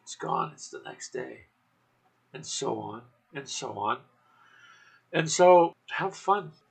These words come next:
If, uh, if you're, you know, if you've got a brother or sister and you haven't talked to them, sat down and played a game, uh, went over to their house for dinner, what are you waiting for?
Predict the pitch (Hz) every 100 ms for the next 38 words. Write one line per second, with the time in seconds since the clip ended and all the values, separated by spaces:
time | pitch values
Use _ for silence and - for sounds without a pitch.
0 | _ - 135 - 139 135 135 131 - _
1 | _ - - - _ _ - 160 151 139
2 | 143 135 131 127 120 - - 165 165 165
3 | 180 160 175 170 131 156 170 165 135 -
4 | 156 180 175 170 156 _ 139 135 127 147
5 | 139 131 - 143 131 143 139 143 131 131
6 | - 131 131 131 - 135 127 110 127 156
7 | 156 151 _ _ 127 123 127 139 127 131
8 | 123 127 139 - 131 135 143 156 156 _
9 | _ _ 175 196 196 226 196 - 127 104
10 | 90